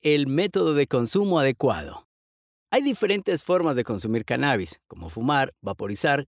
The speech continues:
comer o usar tinturas. Investiga y elige el método que mejor se adapte a tus preferencias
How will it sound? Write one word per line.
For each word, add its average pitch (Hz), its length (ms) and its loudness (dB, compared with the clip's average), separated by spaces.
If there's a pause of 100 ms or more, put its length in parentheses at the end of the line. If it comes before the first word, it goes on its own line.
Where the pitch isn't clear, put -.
comer 175 460 0
o 160 100 2
usar 156 400 2
tinturas. 151 640 0 (160)
Investiga 165 640 2
y 156 200 2
elige 175 360 2
el 151 80 4
método 165 420 2
que 151 120 0
mejor 143 340 0
se 190 140 0
adapte 165 340 2
a 139 60 0
tus 120 180 -6
preferencias 139 720 0